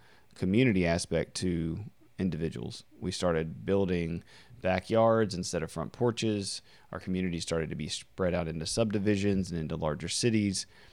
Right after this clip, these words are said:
And then as a school system, we started to educate children to focus on them, to focus on their job, their career,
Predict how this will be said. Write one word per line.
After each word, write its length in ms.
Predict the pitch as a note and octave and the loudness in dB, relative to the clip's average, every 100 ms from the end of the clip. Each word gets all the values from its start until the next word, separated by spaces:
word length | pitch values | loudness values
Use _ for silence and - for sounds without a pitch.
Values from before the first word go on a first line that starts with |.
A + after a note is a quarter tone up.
| - - | -20 -10
And 180 | F#2+ F#2 | -4 -2
then 240 | F2 F2 - | 0 -2 -2
as 260 | F2+ D#2+ | -4 -2
a 60 | D#2+ | -4
school 360 | - D3+ E3+ | -6 0 0
system, 440 | A2+ G2 F#2 F#2 F#2 | 2 0 0 0 0
we 100 | F#2 | 0
started 300 | G2 F#2+ E2+ | 0 0 -2
to 160 | - | 0
educate 480 | G#2+ G#2+ A2+ G2+ F2 | 0 0 0 0 0
children 520 | - A#2+ A2 E2+ D#2+ | 0 2 2 0 -2
to 120 | - F2+ | -4 -4
focus 420 | G2 F#2+ F2+ - | -2 0 -2 -2
on 240 | E2 D2+ | -4 -2
them, 240 | D#2 - - - - - - - - | -4 -6 -12 -20 -20 -20 -20 -20 -20
to 80 | - | -2
focus 280 | F#2+ F2+ E2+ | -2 0 -2
on 220 | E2 D#2+ | -2 2
their 180 | G#2 A2+ | 2 2
job, 540 | F#2+ E2+ D#2+ F2 F2 | 2 2 2 0 0
their 200 | G2 G#2+ | 2 2
career, 520 | - F#2 E2+ D2+ D#2 | 0 -4 -2 -2 -4